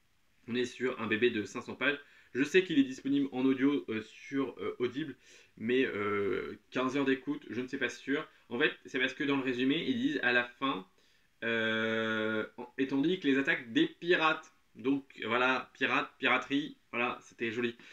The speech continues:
Et c'est pareil, c'est un petit peu en relief. Alors il y a cette étiquette un peu, euh, moche là, mais là vous avez le blason qui est en relief. Bon d'ailleurs je virerai, euh, oui d'ailleurs je peux, je peux enlever, hein, parce que je vois pas pourquoi j'ai gardé ça. Voilà, ça me sert à rien du tout.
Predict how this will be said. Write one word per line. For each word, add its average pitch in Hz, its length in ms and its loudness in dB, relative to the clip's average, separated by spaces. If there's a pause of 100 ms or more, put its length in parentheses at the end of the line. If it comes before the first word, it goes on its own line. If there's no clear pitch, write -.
(180)
Et 151 100 2
c'est 143 160 -2
pareil, 147 320 0
c'est 143 240 -6
un 143 80 -2
petit 135 160 -10
peu 226 100 -8
en 160 100 -4
relief. 120 300 -2
Alors 104 140 -10
il 104 40 -10
y 98 40 -14
a - 20 -20
cette - 200 -14
étiquette - 320 -14
un 110 60 -12
peu, - 140 -12
euh, 104 220 -6
moche 120 280 -8
là, 135 140 -12 (380)
mais 107 100 -2
là 139 140 0
vous 127 100 -4
avez 107 120 2
le 110 80 -2
blason 120 400 -2
qui - 140 -10
est - 20 -4
en 104 160 -6
relief. 110 380 -2 (260)
Bon 98 160 -8
d'ailleurs 110 240 0
je 110 100 -12
virerai, 107 600 -6
euh, 98 120 -4 (1040)
oui 110 160 -6
d'ailleurs 107 220 -4
je - 140 -20
peux, 98 140 -8
je 95 120 -12
peux 110 100 -6
enlever, 98 380 -4
hein, 98 120 -10
parce - 200 -20
que 95 260 -10
je - 40 -20
vois 104 100 -10
pas 104 80 -8
pourquoi 117 160 0
j'ai 101 80 -4
gardé 98 180 -2
ça. 113 300 -10 (600)
Voilà, 95 220 -8 (460)
ça 104 60 -10
me 95 40 -12
sert 104 160 -10
à 104 80 -8
rien 113 140 -8
du 120 120 -4
tout. 120 160 -12